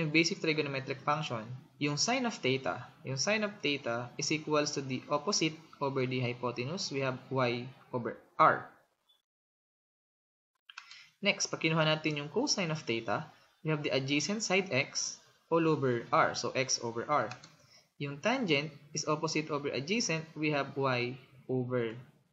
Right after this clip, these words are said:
x. Okay, next. Let's introduce a unit circle. So, ano naman yung unit circle? Pag sinabi natin unit circle, yung radius niya is one. Okay, so paano nito mababago yung values na nagawa natin kanina?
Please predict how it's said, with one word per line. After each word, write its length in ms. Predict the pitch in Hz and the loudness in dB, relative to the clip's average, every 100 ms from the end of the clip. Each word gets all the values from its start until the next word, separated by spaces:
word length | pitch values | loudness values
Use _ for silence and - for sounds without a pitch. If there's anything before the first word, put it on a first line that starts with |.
| - | -4
x. 480 | 101 - - - - _ - - - - _ _ - _ _ _ _ - - _ _ _ _ 175 | -4 -4 -6 -6 -8 _ -20 -20 -20 -20 _ _ -20 _ _ _ _ -20 -20 _ _ _ _ -4
Okay, 320 | 170 147 123 | 2 4 4
next. 540 | 185 - - - - - _ | 2 2 -2 -4 -8 -18 _
Let's 320 | - 185 185 247 | 2 2 2 0
introduce 640 | 254 247 190 185 196 - | 4 4 6 6 6 6
a 80 | 156 | 6
unit 400 | 147 147 139 - | 6 4 0 0
circle. 400 | 127 120 101 110 - | 0 0 -4 -6 -8
So, 80 | - | -2
ano 160 | 190 202 | 2 2
naman 160 | 208 | 4
yung 160 | 202 180 | 4 4
unit 320 | 147 139 131 | 2 0 -4
circle? 320 | 127 107 104 98 - - - | -4 -6 -8 -12 -14 -14 -6
Pag 80 | 151 | -4
sinabi 320 | 175 190 196 | 0 2 4
natin 240 | 196 196 170 | 4 4 2
unit 240 | 156 151 | 0 0
circle, 480 | - 240 240 151 143 | 0 0 4 2 4
yung 240 | 151 147 | 0 0
radius 400 | 151 190 185 202 | 2 2 2 0
niya 160 | 170 147 | -2 -2
is 160 | 123 - | 0 0
one. 240 | 135 131 117 120 - - _ _ _ _ _ _ _ _ _ 127 | 0 0 -2 -8 -18 -20 _ _ _ _ _ _ _ _ _ -6
Okay, 160 | 131 | -2
so 160 | 160 156 | 0 4
paano 240 | 160 160 | 6 6
nito 240 | 160 156 156 | 2 0 2
mababago 560 | 147 143 139 143 143 | 4 4 4 4 4
yung 160 | 139 135 | 0 2
values 320 | 135 135 139 | 2 4 2
na 80 | 139 | -2
nagawa 320 | 131 131 127 | -2 2 2
natin 240 | 127 127 | 2 -2
kanina? 400 | 123 120 165 139 | -2 -2 -2 -8